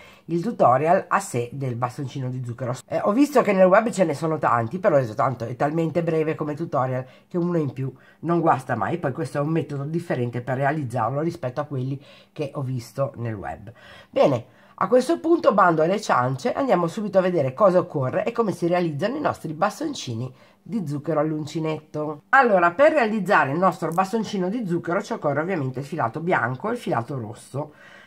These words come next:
Io utilizzo il, l'acrilico, poi lo sapete per gli amigurumi utilizzo sempre l'acrilico. Se dovessi usare un filato differente ve lo dico, quindi ora mi sono ricordata di, di, di dirvelo che è acrilico,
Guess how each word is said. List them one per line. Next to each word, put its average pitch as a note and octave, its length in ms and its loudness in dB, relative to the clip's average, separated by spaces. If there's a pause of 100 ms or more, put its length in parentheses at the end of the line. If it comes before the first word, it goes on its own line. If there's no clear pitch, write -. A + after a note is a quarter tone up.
(100)
Io F3 440 0
utilizzo C#3+ 720 -6
il, A#2+ 340 -8
l'acrilico, C3 760 -6
poi A#2+ 140 -10
lo G2+ 80 -10
sapete A#2+ 420 -10
per A#2+ 160 -10
gli C3+ 140 -4
amigurumi C#3+ 580 -4
utilizzo C3 500 -8
sempre C#3+ 380 -4
l'acrilico. D#3 680 -2 (260)
Se - 180 -2
dovessi A3+ 360 4
usare G3+ 300 6
un F#3 220 0
filato F#3+ 400 2
differente D#3+ 680 0
ve D#3 160 0
lo F#3+ 100 4
dico, D#3 360 -4
quindi C#3 440 -4 (320)
ora F#3 140 4
mi G3 100 2
sono F3 180 2
ricordata F3 580 2
di, E3 220 2
di, C#3 560 -8
di E3+ 160 -6
dirvelo D#3 460 0
che D3 100 -6
è C3+ 40 -2
acrilico, C#3+ 500 -4